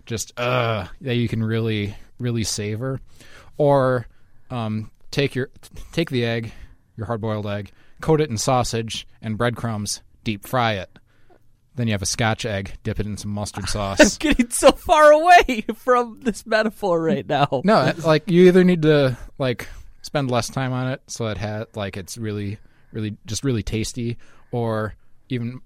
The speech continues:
Speaker 1: more time on it so that it's more tasty. But right now you just have this hard-boiled <laughs> egg and, and you eat it and you're like, "This is fine," but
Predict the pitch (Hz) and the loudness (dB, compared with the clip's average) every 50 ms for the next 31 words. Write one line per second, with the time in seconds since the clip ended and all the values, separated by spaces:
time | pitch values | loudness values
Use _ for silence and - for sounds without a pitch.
0 | - - - 127 123 123 117 - - 113 110 104 107 104 101 101 98 98 104 - | -18 -10 -6 -4 -2 -2 -2 -2 -4 -6 -4 -4 -6 -6 -6 -6 -6 -8 -10 -14
1 | - - - - _ _ _ _ _ _ _ - - - 110 104 101 98 95 95 | -20 -20 -20 -20 _ _ _ _ _ _ _ -20 -12 -10 -8 -8 -6 -6 -8 -10
2 | 92 - - - - - - _ _ _ _ _ _ _ - 123 117 113 110 - | -10 -10 -10 -10 -10 -12 -14 _ _ _ _ _ _ _ -8 -6 -4 -4 -4 -4
3 | - 104 101 95 - - 95 110 117 117 123 120 113 113 117 113 110 101 - - | -4 -6 -6 -6 -8 -10 -10 -10 -6 -4 -4 -2 -2 -2 -2 -2 -2 -4 -4 -2
4 | - - 101 110 - - 123 120 113 107 113 110 110 107 104 104 107 107 104 117 | -2 -2 -2 -2 -6 -4 -2 -2 -2 -2 -4 -4 -2 -2 -4 -4 -4 -4 -4 -6
5 | 101 104 98 - - - - - _ _ - _ - - - 123 120 113 110 117 | -6 -8 -8 -8 -12 -18 -20 -20 _ _ -20 _ -18 -8 -4 -2 -2 0 -2 -2
6 | 123 123 131 123 120 123 120 117 110 107 107 120 139 117 120 107 - - 117 113 | 0 0 0 0 0 -2 -2 -2 -2 -4 -4 -4 -4 -6 -6 -8 -6 -6 -4 -4
7 | 110 110 110 98 92 98 98 - | -2 -2 -4 -4 -4 -6 -8 -8